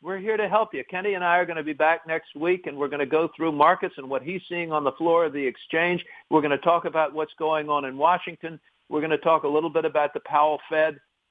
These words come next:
Um, and, of course, if we can help you navigate your portfolio and your investments and your financial future, please give us a call at Farr,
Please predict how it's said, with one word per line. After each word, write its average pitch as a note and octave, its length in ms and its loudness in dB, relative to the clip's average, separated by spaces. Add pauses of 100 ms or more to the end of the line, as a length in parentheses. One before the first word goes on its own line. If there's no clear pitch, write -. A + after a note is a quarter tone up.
(180)
Um, C#3 240 0 (220)
and, F3 120 -2
of F3+ 140 -4
course, G#3 340 2 (300)
if C#3+ 240 -2
we E3+ 220 2
can G3 200 -10
help E3+ 400 0
you E3 160 -4
navigate D3+ 680 0
your D3 240 2
portfolio D3+ 960 0
and A#2 220 -6
your D3+ 360 4
investments C#3 840 -4
and B2 160 -10
your D3+ 280 0
financial C#3+ 500 -4
future, D3+ 340 -2
please D3 360 0
give D3 140 0
us C#3+ 140 -2
a C#3+ 60 -10
call B2+ 400 2 (260)
at C#3 240 0
Farr, B2+ 360 2